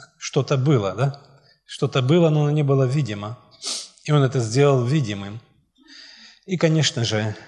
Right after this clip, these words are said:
в это было задействовано и слово, и власть, и так дальше. Сегодня <clears throat> я буду говорить на тему желания и мечты. Желания. Есть у вас какие-то желания?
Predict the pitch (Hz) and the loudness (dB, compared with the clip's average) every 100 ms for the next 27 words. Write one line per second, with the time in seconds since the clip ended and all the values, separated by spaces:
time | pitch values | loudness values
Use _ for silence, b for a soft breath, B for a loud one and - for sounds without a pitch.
0 | - 123 143 143 127 123 127 123 120 127 | -8 0 2 2 2 2 2 2 2 0
1 | - 123 117 120 - 123 - 139 143 135 | -2 -4 -2 -2 -4 -6 -4 0 2 2
2 | 143 135 - - - 113 113 107 - _ | 2 0 -6 -18 -10 -8 -6 -8 -12 _
3 | 113 113 120 139 135 - - B B B | -8 -4 -2 0 -2 -6 -18 B B B
4 | B - 127 127 120 113 98 - 117 - | B -10 -4 -2 2 0 0 -8 -12 -20
5 | _ B B B B B - 160 160 147 | _ B B B B B 2 4 4 4
6 | 143 135 123 - - _ _ - 131 139 | 2 0 -4 -16 -20 _ _ -2 2 2
7 | 123 117 - - _ _ _ _ _ 160 | 2 -4 -14 -20 _ _ _ _ _ 0
8 | 139 135 131 131 131 127 - - 120 117 | 2 4 4 2 0 -2 -8 -12 -10 -10
9 | - _ _ _ _ _ _ 120 123 113 | -12 _ _ _ _ _ _ -6 -4 -6
10 | - - 165 151 143 143 147 127 151 165 | -8 0 2 2 0 -2 -2 2 2 2
11 | 156 151 156 135 120 - - 87 - _ | 2 0 -2 -4 -4 -6 -8 -12 -14 _
12 | _ _ _ 135 139 117 101 104 110 _ | _ _ _ 0 0 0 -4 -12 -14 _
13 | _ _ _ _ 170 156 131 120 - 113 | _ _ _ _ -4 -2 -2 -4 -6 -6
14 | 117 117 117 104 107 | -6 -2 -2 -2 -8